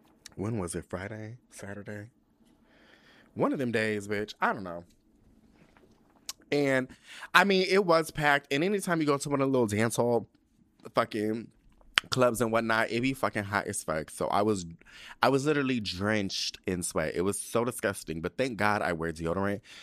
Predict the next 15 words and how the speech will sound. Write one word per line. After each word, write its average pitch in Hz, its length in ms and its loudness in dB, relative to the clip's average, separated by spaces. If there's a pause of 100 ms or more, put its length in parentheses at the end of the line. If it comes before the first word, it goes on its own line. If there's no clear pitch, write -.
(100)
And 113 140 -2
honestly, 160 360 -2
girls 139 480 2
and 123 140 -2
ladies 120 380 -2
and 113 120 -4
gentlemen, 101 520 -2 (200)
again, 82 520 -2
let's 95 320 -4
just, - 420 -10
we 113 220 -4
gotta, 104 360 0 (760)
you 113 160 0
have 156 180 2
to 117 160 -2